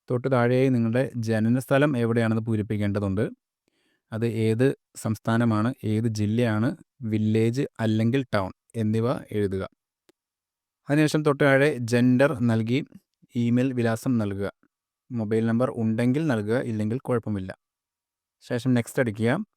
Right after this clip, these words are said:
അടുത്തായി നിങ്ങളുടെ നാട്ടിലെ അഡ്രസ്സ്, അത് പാസ്പോർട്ട് പ്രകാരമുള്ളത് എങ്ങനെയാണോ അതേപോലെ പൂരിപ്പിക്കുക. അവിടെ ആവശ്യപ്പെട്ടുള്ള കാര്യങ്ങളെല്ലാം നൽകുക. ഇനി തൊട്ട് താഴെയായി പാസ്പോർട്ടിലെ വിവരങ്ങൾ നൽകേണ്ടതുണ്ട്. place of issue, പാസ്പോർട്ട്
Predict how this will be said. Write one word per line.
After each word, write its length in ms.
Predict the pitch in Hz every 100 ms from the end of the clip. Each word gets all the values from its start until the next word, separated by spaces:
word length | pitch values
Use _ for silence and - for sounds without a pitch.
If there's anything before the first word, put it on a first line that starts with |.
| _ _ _ _ _ _ _ -
അടുത്തായി 280 | 165 151 147
നിങ്ങളുടെ 260 | 143 147
നാട്ടിലെ 540 | 151 135 131 143 143 175 -
അഡ്രസ്സ്, 540 | 120 110 123 - 117 95 _ _ -
അത് 140 | 120
പാസ്പോർട്ട് 640 | 127 120 113 120 - 131 135
പ്രകാരമുള്ളത് 640 | 131 123 127 127 120 120
എങ്ങനെയാണോ 480 | 113 113 117 110 131 - 120
അതേപോലെ 580 | 107 113 143 123 117
പൂരിപ്പിക്കുക. 560 | - - 110 98 98 110
അവിടെ 360 | 123 120 113 135
ആവശ്യപ്പെട്ടുള്ള 640 | 123 120 117 120 120 120 117
കാര്യങ്ങളെല്ലാം 640 | 120 107 110 107 101 120 - 117
നൽകുക. 320 | 98 92 90 - _ _ _ _ _ _ _ _ _ _ _ _
ഇനി 100 | 143
തൊട്ട് 240 | 151 156 165
താഴെയായി 440 | 156 147 151 139 160 - -
പാസ്പോർട്ടിലെ 580 | 131 - 147 143 147
വിവരങ്ങൾ 380 | 143 123 131 139
നൽകേണ്ടതുണ്ട്. 600 | 131 113 113 110 107 104 143 - _ _ _ -
place 220 | 117 113
of 180 | 120 120 -
issue, 280 | 123 - 180 233 _
പാസ്പോർട്ട് 640 | - 110 - _ 123 117